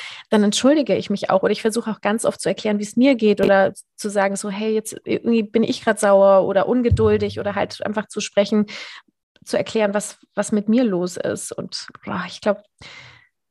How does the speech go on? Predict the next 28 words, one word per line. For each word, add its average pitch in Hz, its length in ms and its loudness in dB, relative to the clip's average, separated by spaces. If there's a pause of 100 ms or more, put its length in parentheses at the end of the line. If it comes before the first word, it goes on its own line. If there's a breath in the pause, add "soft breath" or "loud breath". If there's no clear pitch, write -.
(340)
dieser 208 260 2
Austausch 226 380 2
ist 214 120 -8
wahrscheinlich, 214 760 -2 (160)
wahrscheinlich 202 840 -2
das - 360 -10 (1040)
Beste, 208 320 -2
was 196 160 0
man 185 140 0
machen 190 220 -2
kann. 190 180 -4
Aber 240 180 4
ich 247 100 0
weiß 285 220 2
noch 277 120 -2
nicht, 262 140 -2
weil 247 100 0
meine 226 180 2
Kinder 240 280 -2
sind 220 120 -6
noch 220 140 -6
klein. 233 280 -2
Ich - 240 0
bin 277 100 0
noch - 140 -2
mitten 233 380 0
im 220 160 2
Prozess. - 680 0